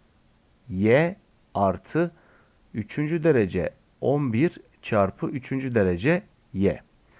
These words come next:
Şimdi pay kısmında küp kök x var ortak. Küp kök x parantezine çektiğimde üçüncü derece yüz on bir,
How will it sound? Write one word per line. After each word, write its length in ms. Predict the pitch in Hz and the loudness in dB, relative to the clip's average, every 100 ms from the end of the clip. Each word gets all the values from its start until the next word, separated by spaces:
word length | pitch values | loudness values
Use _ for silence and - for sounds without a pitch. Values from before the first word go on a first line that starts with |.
| - - - - - | -20 -20 -20 -20 -8
Şimdi 380 | 160 180 143 - _ _ - | -2 -2 -2 -6 _ _ 0
pay 220 | 143 180 | 2 2
kısmında 800 | - 180 - 127 104 131 180 - _ _ _ _ _ _ - | 0 -8 -4 -2 0 0 0 -6 _ _ _ _ _ _ -10
küp 320 | - 160 - | -6 -6 -4
kök 220 | 156 180 - | -2 -2 -2
x 300 | 156 - - | -6 -6 -2
var 320 | 98 85 - - | -2 -2 -6 -2
ortak. 580 | 107 98 95 80 - - _ _ _ _ _ _ _ | -2 0 -2 -4 -8 -20 _ _ _ _ _ _ _
Küp 340 | - 190 - | -6 -6 -6
kök 400 | - 151 95 - _ _ _ _ _ - | 0 0 0 -6 _ _ _ _ _ -6
x 260 | 170 - | -6 -8
parantezine 720 | - 160 135 107 - 90 90 | -4 0 2 0 -4 -4 -4
çektiğimde 840 | 85 - 147 - - 95 87 170 196 _ _ _ _ _ | -6 -4 -6 -4 -4 -2 0 0 -2 _ _ _ _ _
üçüncü 480 | 120 120 156 156 170 | -6 -4 -6 -4 2
derece 280 | 165 113 95 | 2 2 0
yüz 280 | 90 98 127 | -2 -2 0
on 240 | 147 98 | 0 0
bir, 280 | 156 185 | 0 -2